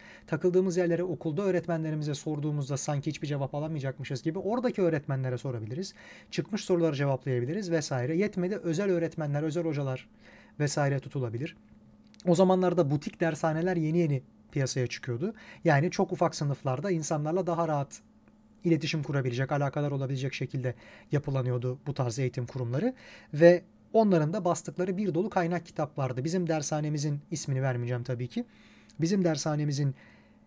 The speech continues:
kaynak kitapları güzel değilse, konu anlatımı hoş değilse gidip başka dershanelerin yaratmış olduğu, yazmış, bastırmış olduğu kaynak kitaplardan faydalanıyorduk. Dolayısıyla bu da elbette ki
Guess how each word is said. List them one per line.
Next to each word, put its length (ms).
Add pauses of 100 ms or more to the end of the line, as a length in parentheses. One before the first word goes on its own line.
(160)
kaynak 320
kitapları 360
güzel 380
değilse, 240
konu 240
anlatımı 380
hoş 300
değilse 220
gidip 260
başka 300
dershanelerin 640 (140)
yaratmış 440
olduğu, 260
yazmış, 420
bastırmış 480
olduğu 280
kaynak 340
kitaplardan 540
faydalanıyorduk. 680
Dolayısıyla 420
bu 100
da 60
elbette 360
ki 160